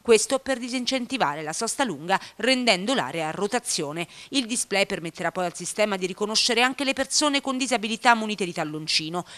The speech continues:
Il parcheggio è costato un milione e quattrocentomila euro, nato grazie all'accordo tra Comune e Ater, che ha concesso l'area al Comune in cambio di alcuni appartamenti. Si tratta del primo passo di un progetto più ampio, in quanto è previsto anche un ulteriore parcheggio interrato, più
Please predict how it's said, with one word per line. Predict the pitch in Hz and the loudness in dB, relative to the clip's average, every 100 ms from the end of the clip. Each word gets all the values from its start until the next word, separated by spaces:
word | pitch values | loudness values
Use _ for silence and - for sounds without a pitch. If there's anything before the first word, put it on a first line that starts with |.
| - | -10
Il | 214 | -4
parcheggio | - 233 220 190 | 0 2 0 -2
è | 208 | -2
costato | 285 - 180 | -4 -4 -4
un | 170 | -6
milione | 165 160 180 | -6 -6 -6
e | |
quattrocentomila | 190 180 170 190 185 190 190 196 180 | -6 -8 -4 -4 -4 -6 2 6 6
euro, | 165 175 | 4 -2
nato | 175 190 | -4 -6
grazie | 180 180 202 | -4 -4 -2
all'accordo | 180 - 220 208 | -4 0 -2 0
tra | 208 202 | -6 -4
Comune | 214 208 202 | -4 -4 -2
e | |
Ater, | 165 151 196 180 - - | -2 -2 -4 -4 -10 -6
che | - | 0
ha | |
concesso | 294 294 285 269 - | 0 2 0 0 2
l'area | 269 254 | 2 2
al | 247 | -2
Comune | 294 294 262 | -4 0 -2
in | 240 | 2
cambio | 262 233 | 0 2
di | 202 | -2
alcuni | 185 220 | -4 -4
appartamenti. | 185 - 160 160 127 135 - 196 - - | -4 -4 -8 -10 -12 -14 -10 -10 -10 -10
Si | - | -4
tratta | 226 214 220 | 2 0 0
del | 208 | -8
primo | - 240 240 | -6 -4 -2
passo | 151 - 185 | -2 -4 -6
di | |
un | 180 | -6
progetto | 170 196 220 233 | -6 -4 -2 -2
più | - 226 | -4 0
ampio, | 147 143 170 | 0 -2 -10
in | 156 | -6
quanto | 165 165 | -8 -8
è | 170 | -12
previsto | - 185 180 214 | -10 -8 -4 0
anche | 202 220 | 0 0
un | 220 | -6
ulteriore | 214 226 202 202 | -4 -2 -2 -2
parcheggio | 190 - 196 190 | -4 -4 -4 -4
interrato, | 196 254 175 135 180 180 - - - | -4 -4 -4 -6 -4 -6 -6 -18 -4
più | 269 | -4